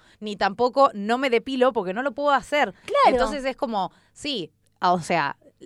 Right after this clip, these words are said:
Speaker 1: el ideal sería que todas lleguemos a querernos como somos,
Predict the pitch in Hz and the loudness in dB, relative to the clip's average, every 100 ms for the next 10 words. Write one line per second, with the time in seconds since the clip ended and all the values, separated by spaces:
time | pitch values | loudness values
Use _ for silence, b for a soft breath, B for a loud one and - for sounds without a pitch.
0 | _ 220 240 285 381 - 269 269 220 - | _ -2 0 2 2 2 0 0 0 2
1 | 285 311 - 208 233 220 190 196 220 226 | 2 2 0 -2 -2 -4 -4 -4 -6 -6
2 | 208 180 170 160 185 156 143 - | -8 -8 -10 -6 -6 -4 -10 -14